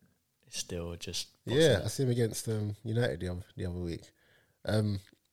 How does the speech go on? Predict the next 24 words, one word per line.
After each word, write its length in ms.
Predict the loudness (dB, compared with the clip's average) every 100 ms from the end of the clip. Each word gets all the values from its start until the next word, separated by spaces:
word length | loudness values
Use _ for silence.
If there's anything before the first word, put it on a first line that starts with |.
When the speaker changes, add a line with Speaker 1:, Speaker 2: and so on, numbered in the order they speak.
| -20 -20 _ _ _ 2
Speaker 2:
okay, 260 | 6 6 6
but 160 | 4
s-, 240 | 2 -4 -4
seeing 280 | 0 2 4
as, 240 | 4 2
you 80 | 4
know, 220 | 6 4 2 -6 -20 -20 -12
you've, 400 | 0 6 6 8
um, 360 | 8 6 4 -2 6
gone 180 | 8 8
through 220 | 4 4
all 160 | 6 4
of 160 | 4
the, 280 | 2 4 2 -2 _ _ _ _ _ _ -20 _ _ _ 0
you're 80 |
not, 220 | 2 2 0
you're 120 | 0
not 100 | 0
necessarily 240 | 0 -2
David 200 | -2 -4 -4
Silva 240 | -6 -6
to 100 | -10
this 180 | -10 -8
one, 140 | -10